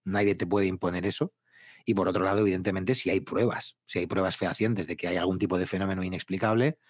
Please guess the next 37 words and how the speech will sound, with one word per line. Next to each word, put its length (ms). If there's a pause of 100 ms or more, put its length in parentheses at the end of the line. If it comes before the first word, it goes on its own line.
(120)
a 120
veces 220
se 120
tienen, 380
¿no? 120
Que 60
esto 160
es 60
lo 100
más 120
jodido, 320
que 80
nunca 200
se 100
suele 200
hablar 180
de 60
esto, 160
pero 140
a 20
veces 240
hay 80
pruebas 300
de 80
cosas 340 (340)
que 120
no 100
sabemos 320
explicar 460
en 80
estos 260
fenómenos 540 (580)
y, 400
o 100
de 60
encuentros 580
con, 500